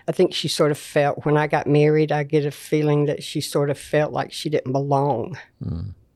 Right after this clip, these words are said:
Speaker 1: because the other two daughters were, those are her half-sisters.
Speaker 2: When you said Stacy, the eldest,
Speaker 1: Mm-hmm.
Speaker 2: got into drugs later in life.
Speaker 1: Well, uh, she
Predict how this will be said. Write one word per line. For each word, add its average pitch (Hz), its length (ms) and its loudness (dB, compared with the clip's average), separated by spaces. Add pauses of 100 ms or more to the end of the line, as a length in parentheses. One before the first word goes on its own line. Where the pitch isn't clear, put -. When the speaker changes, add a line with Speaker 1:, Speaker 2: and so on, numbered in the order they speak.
(140)
Speaker 1:
because 147 580 -6 (180)
the 147 100 2
other 147 160 0
two 147 200 -4
daughters 156 500 0
were, 139 400 0 (800)
those 151 220 0
are 151 280 2 (240)
her 143 160 -4
half-sisters. - 920 -6 (540)
Speaker 2:
When 95 480 2
you 101 160 0
said 98 360 2
Stacy, 131 760 0
the 92 240 0 (180)
eldest, 95 680 0
Speaker 1:
Mm-hmm. 165 440 0
Speaker 2:
got 95 380 2
into 104 600 0
drugs 92 500 -2
later 95 440 0
in 82 100 0
life. 92 520 -4
Speaker 1:
Well, 165 380 2 (480)
uh, 156 280 2
she 208 420 0